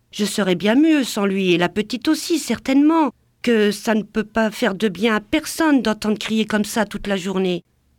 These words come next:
Alors il m'a dit, « Tu vas me quitter pour ce producteur ? » Je lui ai répondu, « Mais quel producteur ? » « Mais ce connard avec qui tu sors, Macintosh ou je ne sais plus quoi. »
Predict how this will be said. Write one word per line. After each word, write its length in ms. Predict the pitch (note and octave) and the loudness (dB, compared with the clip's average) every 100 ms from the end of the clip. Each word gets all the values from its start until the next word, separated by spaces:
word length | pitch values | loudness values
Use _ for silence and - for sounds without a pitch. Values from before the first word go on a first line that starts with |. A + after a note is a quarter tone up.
| _ _ _ _ | _ _ _ _
Alors 320 | - C#3+ D#3 D3+ | -8 -2 -2 -2
il 80 | |
m'a 160 | D3 D#3 | -2 -2
dit, « 380 | D3+ F#3 F#3 D#3 _ _ _ _ _ _ _ - | -2 -4 -4 -8 _ _ _ _ _ _ _ -18
Tu 120 | - | -8
vas 120 | F3+ | -2
me 80 | F3 | -2
quitter 320 | E3 - G#3 | -4 -6 -6
pour 160 | G#3 F3+ | -4 -4
ce 100 | - | -6
producteur ? » 720 | D#3 E3 D#3 - A3+ C#4 C4+ _ _ _ _ _ _ _ _ - | -4 -6 -6 -4 -2 -2 -6 _ _ _ _ _ _ _ _ -14
Je 80 | - | -6
lui 80 | |
ai 20 | C#3+ | -4
répondu, « 580 | C#3+ C3 C#3 D3+ D#3+ D#3 _ _ _ _ _ _ _ - | -4 -4 -4 -2 -4 -6 _ _ _ _ _ _ _ -12
Mais 80 | C3+ | -8
quel 240 | F#3+ F3 | -6 -6
producteur ? » « 840 | - E3 D#3 D#3 - E3+ F3 F3 _ _ _ _ _ _ _ _ | -4 -6 -6 -12 -10 -8 -8 -10 _ _ _ _ _ _ _ _
Mais 160 | B3 C#4+ | 2 2
ce 160 | - | 2
connard 460 | D4+ - F4 F4+ F4 | -2 0 2 2 2
avec 260 | C4+ B3 - | 0 -2 -8
qui 160 | B3+ | -8
tu 140 | - D#4 | -2 0
sors, 480 | - F4 D#4+ C#4+ | 2 4 4 2
Macintosh 840 | B3+ B3 - D#4+ D#4 - F4+ - C4 | -2 -2 2 0 2 0 2 0 0
ou 40 | |
je 60 | A#3+ | 2
ne 80 | A#3+ | 2
sais 180 | C4+ | 0
plus 180 | - D4 | 0 -2
quoi. » 400 | - - F4+ D#4+ | -2 0 0 0